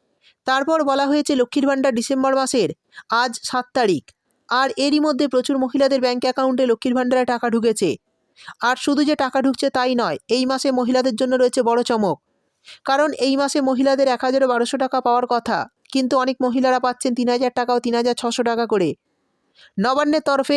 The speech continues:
এই টাকা দেওয়ার বিষয়ে জানানো হয়েছে যে গত মাসে মহিলাদের তিনটি ধাপে টাকা দেওয়া হয়ে থাকলেও কিন্তু বর্তমানে এই প্রকল্পে আরও অনেক মহিলা নতুন করে যুক্ত হওয়ার ফলে ডিসেম্বর মাসে মোট চার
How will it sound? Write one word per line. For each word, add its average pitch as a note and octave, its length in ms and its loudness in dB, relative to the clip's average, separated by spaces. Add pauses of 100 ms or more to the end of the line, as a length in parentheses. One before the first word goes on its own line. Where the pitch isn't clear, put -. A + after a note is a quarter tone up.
এই C4 180 2
টাকা C4 240 -2
দেওয়ার C4 220 2
বিষয়ে B3+ 260 0
জানানো A#3+ 320 0
হয়েছে B3+ 360 0 (460)
যে G3 220 0
গত C4 240 0
মাসে C#4 280 0
মহিলাদের C4 560 2 (440)
তিনটি C#4+ 320 2
ধাপে C4 260 0
টাকা B3 260 -2
দেওয়া B3+ 180 2
হয়ে B3+ 180 2
থাকলেও C4+ 380 0
কিন্তু B3+ 320 0 (300)
বর্তমানে C4 560 0
এই B3+ 140 0
প্রকল্পে B3 400 0 (100)
আরও A#3+ 220 0
অনেক B3+ 240 0
মহিলা B3 300 2
নতুন A#3 280 0
করে B3 180 2
যুক্ত A3 280 -6
হওয়ার B3+ 200 2
ফলে B3 280 2 (720)
ডিসেম্বর C#4 460 0
মাসে C#4 240 0
মোট C4 240 2 (440)
চার C4 180 0